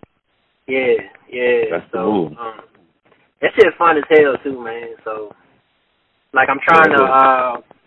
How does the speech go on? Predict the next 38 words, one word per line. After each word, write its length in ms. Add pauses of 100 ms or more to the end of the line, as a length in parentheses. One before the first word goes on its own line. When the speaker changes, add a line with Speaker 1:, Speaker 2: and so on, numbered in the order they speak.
Speaker 1:
what 120
I'm 140
trying 240
to 80
get 160
into 480
is, 180
uh, 360 (260)
uh, 340 (280)
three 160
D 120
printing 480
for 220
prosthetics 580
and 140
shit. 220 (580)
So, 120
Speaker 2:
Yeah. 120
Speaker 1:
like, 160 (1000)
um, 340 (560)
so 160
that's 160 (200)
trying 160
to 100
be 100
my 180
next 280
move 240
right 180
now, 300
man. 100
Speaker 2:
Yeah, 220
and 80
you 80
can't 320
have 220
no 480 (160)
female 760